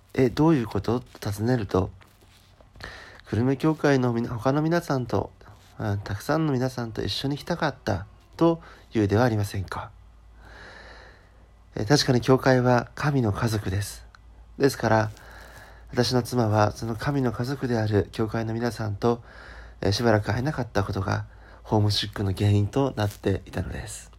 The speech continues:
そこで私たちは共に祈りました。来年は私たち夫婦だけじゃなくて、他の方々も一緒に来ることができるように、そう祈っていました。すると、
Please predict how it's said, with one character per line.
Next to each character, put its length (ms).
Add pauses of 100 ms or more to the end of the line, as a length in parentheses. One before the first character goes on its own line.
(1080)
そ 120
こ 80
で 80
私 180
た 100
ち 120
は 260 (320)
共 260
に 140
祈 140
り 100
ま 100
し 80
た。 220 (640)
来 240
年 200
は 280 (520)
私 240
た 80
ち 100
夫 160
婦 120
だ 100
け 100
じ 60
ゃ 60
な 100
く 80
て、 280 (420)
他 220
の 100
方 200
々 200
も 140
一 120
緒 160
に 120
来 100
る 100
こ 80
と 100
が 100
で 100
き 140
る 80
よ 80
う 40
に、 60 (680)
そ 480
う 100
祈 80
っ 60
て 420
い 40
ま 100
し 80
た。 180 (1300)
す 140
る 100
と、 340